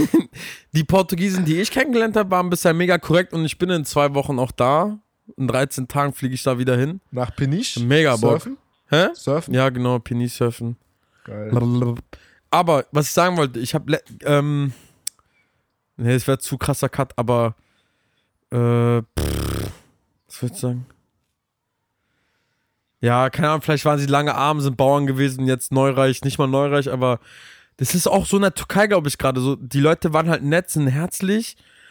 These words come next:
Speaker 1: aber wenn die Lebensunterhaltungs-, Lebensunterhaltskosten so krass raufdrücken, das, das kennen wir ja noch gar nicht, ne?
Speaker 2: Ja,
Speaker 1: Wie es
Speaker 2: voll.
Speaker 1: ist, so irgendwie einen Haushalt zu haben mit Kindern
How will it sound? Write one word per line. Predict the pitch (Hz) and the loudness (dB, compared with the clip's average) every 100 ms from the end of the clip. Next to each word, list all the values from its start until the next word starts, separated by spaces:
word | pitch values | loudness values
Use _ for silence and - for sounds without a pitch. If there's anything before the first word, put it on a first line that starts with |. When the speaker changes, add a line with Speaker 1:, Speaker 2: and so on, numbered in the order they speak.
| _ _ | _ _
Speaker 1:
aber | - 143 135 | 0 2 2
wenn | 147 147 139 - | 2 0 -2 -2
die | 135 | 0
Lebensunterhaltungs-, | 135 160 214 - 165 160 147 139 135 123 - | 4 4 2 -4 -4 -2 0 0 -2 -6 -4
Lebensunterhaltskosten | 143 175 175 - 160 165 143 139 127 - 143 - 131 | 0 0 -2 -6 -6 -4 -2 -2 -2 -4 -4 -4 -8
so | 117 175 220 240 | 2 2 2 0
krass | - 196 196 - | -2 0 0 0
raufdrücken, | 151 180 - 135 143 160 190 - _ _ _ _ _ - | 2 2 0 -4 -2 -2 -4 -6 _ _ _ _ _ -6
das, | 139 123 - | -4 -4 -8
das | - 131 139 | -6 -4 -2
kennen | - 202 202 | 0 0 2
wir | 180 | 2
ja | 147 | 2
noch | 131 117 | 0 0
gar | 123 | 0
nicht, | 120 117 131 | 0 -2 0
ne? | |
Speaker 2:
Ja, | 131 131 127 143 | 2 2 0 0
Speaker 1:
Wie | |
es | 127 | 2
Speaker 2:
voll. | 127 | 2
Speaker 1:
ist, | 151 143 | 0 0
so | 151 147 | 0 0
irgendwie | - 143 143 | 0 0 2
einen | 135 | 2
Haushalt | 143 165 - 165 147 | 4 4 4 0 0
zu | - 147 143 | -2 -2 2
haben | 151 143 143 139 | 2 0 -2 -2
mit | 135 | -4
Kindern | - 165 160 156 143 | -2 0 2 0 -2